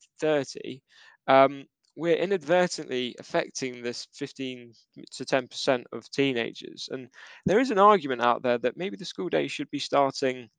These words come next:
maybe a half an hour l-, later, or nine, nine thirty, to allow for,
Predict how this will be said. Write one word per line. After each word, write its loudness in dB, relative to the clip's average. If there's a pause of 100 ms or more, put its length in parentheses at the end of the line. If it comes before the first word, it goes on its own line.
(420)
maybe -4
a 2
half 4
an 2
hour 8
l-, 0
later, 0
or -10
nine, -2
nine -2
thirty, 0
to -8 (100)
allow 8
for, -2